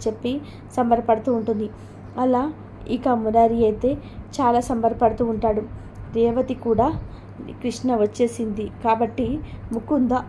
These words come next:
ఆటలన్నిటివి సాగవు" అని చెప్పేసి అంటూ ఉంటుంది.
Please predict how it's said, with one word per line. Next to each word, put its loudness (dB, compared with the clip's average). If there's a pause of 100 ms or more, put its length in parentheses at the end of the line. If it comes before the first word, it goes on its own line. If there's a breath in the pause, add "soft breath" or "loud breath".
ఆటలన్నిటివి 0
సాగవు" 2
అని 0
చెప్పేసి -2
అంటూ -2
ఉంటుంది. -2